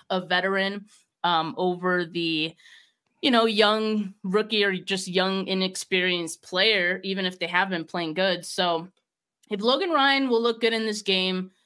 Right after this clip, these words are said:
I think that'll make things interesting for them. It'll give the team options going forward. So that's one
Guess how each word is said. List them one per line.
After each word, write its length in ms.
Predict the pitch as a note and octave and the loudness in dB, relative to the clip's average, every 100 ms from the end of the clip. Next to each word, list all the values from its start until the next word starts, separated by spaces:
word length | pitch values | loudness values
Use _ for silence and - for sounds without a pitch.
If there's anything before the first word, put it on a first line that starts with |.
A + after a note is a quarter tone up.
| _ _ | _ _
I 140 | F3 F#3 | 0 2
think 260 | G3 G3 | 0 0
that'll 460 | F#3+ F#3 F3 D#3+ D#3 | 2 2 4 0 0
make 380 | F#3 F#3 E3+ F3+ | -2 0 -2 -4
things 320 | - D#3+ D3+ | -4 -4 -4
interesting 460 | D#3+ E3+ E3 - D3 | -6 -8 -8 -6 -6
for 220 | - D#3 | -4 -4
them. 160 | D3+ D#3+ | -2 0
It'll 140 | G3+ | 0
give 220 | G3+ G3 | 2 0
the 120 | F3 - | -2 -8
team 280 | - G#3 E3+ E3+ | -6 -2 -2 2
options 580 | E3 E3 - D#3 D3 C#3 | 2 2 -2 -2 -4 -6
going 320 | E3 D#3 C#3+ | -6 -4 -6
forward. 560 | - D3+ C3+ B2 C3+ | -8 -6 -4 -4 -6
So 160 | - D3+ | -6 -2
that's 320 | D3+ F3 - | 0 0 -2
one 260 | F3 D#3+ | -4 -2